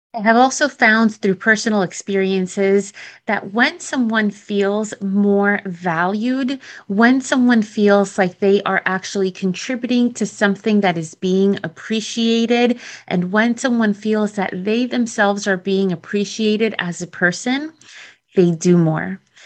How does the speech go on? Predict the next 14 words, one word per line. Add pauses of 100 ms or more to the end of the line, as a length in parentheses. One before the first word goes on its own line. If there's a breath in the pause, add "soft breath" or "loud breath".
(220 loud breath)
And
not
only
do
they
just (200)
do
more, (280 loud breath)
but
they
do
it
more
willingly